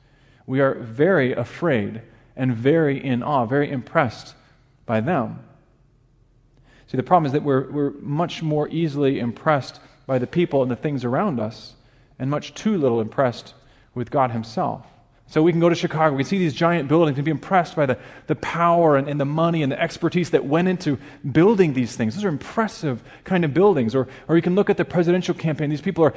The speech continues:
vying for your vote, and, and we think there's so much power wrapped up in this one position in our country. Or you can look at the things that are happening in your life. You can look at your bank account and your bills and see, "I just,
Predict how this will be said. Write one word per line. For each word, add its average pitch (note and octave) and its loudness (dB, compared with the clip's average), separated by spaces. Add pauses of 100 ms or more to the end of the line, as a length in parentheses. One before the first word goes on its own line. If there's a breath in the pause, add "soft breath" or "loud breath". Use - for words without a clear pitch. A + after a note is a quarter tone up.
(160 loud breath)
vying E3+ 2
for F3 0
your E3 4
vote, E3+ 2
and, D#3+ -2
and D#3+ -2
we D3+ -2
think F#3 -4
there's E3 -2
so - -2
much G3 -2
power F3+ 2
wrapped E3+ 2
up E3+ 0
in E3 -4
this D3+ -4
one F#3 0
position E3 -2
in D#3 -2
our D3+ -2
country. D3+ -4 (400 loud breath)
Or E3+ 8
you F3+ 8
can G3 4
look G#3+ 4
at G3+ 2
the G3 4
things F#3+ 0
that E3+ 2
are D#3 4
happening F3+ 0
in - 0
your E3+ -2
life. E3 0
You D#3 -6
can E3+ -2
look F#3 -2
at F3+ -6
your D#3+ 2 (240 loud breath)
bank F3 4
account E3 0
and E3 -4
your D#3+ 0
bills E3+ 4
and D#3 -6
see, D#3 -8
"I D3 -6
just, E3+ -6